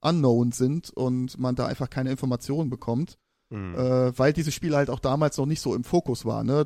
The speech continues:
Speaker 1: Teilweise haben sie noch in der Highschool gespielt und, ähm, ja, auf jeden Fall ist nur bekannt Schulterverletzung.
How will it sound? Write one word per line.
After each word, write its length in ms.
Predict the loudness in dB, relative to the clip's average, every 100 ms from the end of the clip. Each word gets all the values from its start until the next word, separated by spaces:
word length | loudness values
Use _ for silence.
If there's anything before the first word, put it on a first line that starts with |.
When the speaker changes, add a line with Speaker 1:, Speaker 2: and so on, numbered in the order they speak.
| 0
Speaker 1:
Teilweise 460 | -4 -2 -2 -2 -2
haben 120 | -2
sie 80 | -2
noch 100 | -2
in 60 |
der 100 | -2
Highschool 360 | -2 -2 -2 -4
gespielt 640 | -4 -8 -4 -2 -2 -6
und, 500 | -8 -4 -4 -6 -10 -6
ähm, 340 | -4 -4 -6 -12 _ _
ja, 220 | -2 -2 -8 _ _
auf 120 | 2
jeden 120 | 4
Fall 300 | 6 6 4 2 _ -8
ist 200 | -6 0
nur 140 | 0
bekannt 380 | 0 -2 -2 -6 _
Schulterverletzung. 800 | -2 0 0 -2 -2 0 -2 -2